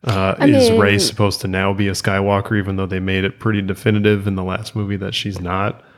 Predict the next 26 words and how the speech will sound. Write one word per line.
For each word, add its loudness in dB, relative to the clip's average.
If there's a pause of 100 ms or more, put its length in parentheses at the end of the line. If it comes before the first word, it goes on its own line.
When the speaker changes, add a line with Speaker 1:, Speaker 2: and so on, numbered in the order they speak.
(220)
Speaker 2:
Right. 0
Speaker 1:
And 2
then 4
they're 2
bringing -2
back -2
Emperor 0
Palpatine, -4
uh, -20 (180)
in 2
some 2 (300)
way, -4 (220)
uh, -4
if -2
you're, 2 (180)
you 6
know, 0
the 4
end 2
of -2
the -6
trailer -2
is -6 (240)
his, 2
him -2
laughing, -2